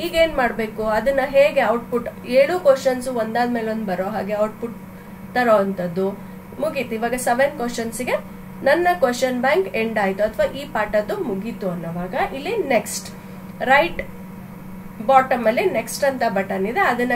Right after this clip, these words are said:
click ಮಾಡಿ ಈ ತರ ಬರುತ್ತೆ. ಇಲ್ಲಿ ನೋಡಿ seven, Display seven, ಅದನ್ನ ಇನ್ನೊಂದ್ಸರಿ check ಮಾಡ್ಕೋಬೇಕು. So display seven means seven questions display ಆಗ್ಬೇಕು ಅಂತೇಳಿ maximum score seven,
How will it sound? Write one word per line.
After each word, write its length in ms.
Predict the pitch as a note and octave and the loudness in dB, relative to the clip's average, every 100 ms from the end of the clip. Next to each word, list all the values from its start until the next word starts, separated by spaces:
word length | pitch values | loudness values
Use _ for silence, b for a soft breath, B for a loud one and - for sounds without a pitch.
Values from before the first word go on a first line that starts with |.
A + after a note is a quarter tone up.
| - | -2
click 280 | D4+ D#4+ G#3 | -6 -6 -4
ಮಾಡಿ 440 | F3+ E3+ G3 - - - - - F3+ | -4 -2 -2 -2 -6 -12 -16 -16 -10
ಈ 40 | G#3+ | -6
ತರ 200 | A3 C#4+ A4 | 0 0 2
ಬರುತ್ತೆ. 480 | G3 F#3 F#3 - | 0 -2 -4 -6
ಇಲ್ಲಿ 300 | D#3+ G#3 A3 | -6 -6 -6
ನೋಡಿ 280 | F#3+ G3 F4+ - - - - - - - - - - - - - - - - - - - | -4 -2 -2 -6 -14 -14 -14 -14 -16 -16 -16 -14 -14 -14 -16 -16 -14 -14 -14 -14 -12 -4
seven, 440 | A#3+ A3+ F3+ - | 0 2 2 -2
Display 440 | A#3 A#3+ - C#4 C#4+ | -4 -4 2 2 4
seven, 500 | B3+ G3+ A#3+ G4 - | 2 2 2 2 0
ಅದನ್ನ 220 | A#3 B3 | -2 -2
ಇನ್ನೊಂದ್ಸರಿ 520 | B3+ C4 C4+ D4 C#4+ | 0 2 2 4 2
check 280 | C#4+ A#3+ A#3+ | 0 -4 -2
ಮಾಡ್ಕೋಬೇಕು. 540 | A3 G3+ G3+ G3+ G#3 | -2 0 -2 -2 -4
So 360 | F#4+ C4 G#3 G3+ | -2 -2 -2 -4
display 340 | B3 - C#4+ | -6 0 0
seven 360 | C#4+ B3 A#3+ B3 | 2 0 0 0
means 340 | G#4 C#5 - | -2 -4 -4
seven 300 | A#3+ A3+ C4+ | -2 0 0
questions 600 | C4 A#3+ - A#3 B3 G4 | -2 -4 -4 -6 -4 -4
display 340 | G3+ F#3+ - A3 | -4 -6 -2 0
ಆಗ್ಬೇಕು 540 | F3+ F3+ F3 F3 F3+ | 0 -2 -2 -2 -4
ಅಂತೇಳಿ 400 | E3+ F#3 G#3 E4+ | -6 -4 -4 -2
maximum 600 | D#4+ A#3 A3 B3 C4 B3+ | -2 -2 -4 -4 -4 -4
score 320 | - C#4+ - | 0 4 4
seven, 560 | - A#3 G3 F#3+ C#4+ | 2 -4 -2 0 0